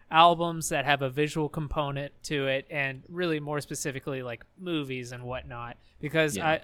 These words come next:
Speaker 1: I got into the idea of it, and I thought, you know, isn't every album visual 'cause it has artwork and blah, blah, blah? But we're specifically talking about albums that come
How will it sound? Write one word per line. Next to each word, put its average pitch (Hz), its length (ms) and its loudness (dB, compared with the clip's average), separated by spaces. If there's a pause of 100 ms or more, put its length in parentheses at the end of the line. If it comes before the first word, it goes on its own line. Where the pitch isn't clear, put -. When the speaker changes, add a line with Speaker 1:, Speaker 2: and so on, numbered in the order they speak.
Speaker 1:
I 156 60 2
got 170 200 6
into 160 320 -4
the 139 220 -4
idea 139 920 0
of 127 80 0
it, 131 180 2
and 135 200 -6
I 123 80 -4
thought, 139 260 -2
you 143 100 -4
know, 139 180 -2
isn't 147 360 -6
every 139 480 -4
album 139 380 -6
visual 131 440 -6
'cause 123 200 -10
it 120 100 -10
has 117 500 -10
artwork 131 580 -6
and 117 140 -12
blah, 127 180 -8
blah, 123 120 -8
blah? 127 320 -2 (420)
But 156 120 0
we're 147 100 2
specifically 160 560 -2
talking 131 300 -2
about 123 280 -6
albums 123 580 -4
that 123 240 -10
come 120 320 -8